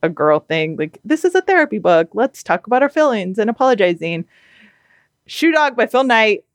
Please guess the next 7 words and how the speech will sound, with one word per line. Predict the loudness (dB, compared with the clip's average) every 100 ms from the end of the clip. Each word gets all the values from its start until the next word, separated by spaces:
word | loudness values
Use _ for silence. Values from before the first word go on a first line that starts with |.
| -2
is | 2 4 4 4 2 -2 -10 -20 _ _ -2
basically | -2 0 -4 -2 0 0 -2 -6 _ _ _ _ _ _ _ _
his | -4 0
story | 0 2 2 0 2
of | 2 0
starting | -4 -2 0 0
Nike. | -2 -2 -4 -6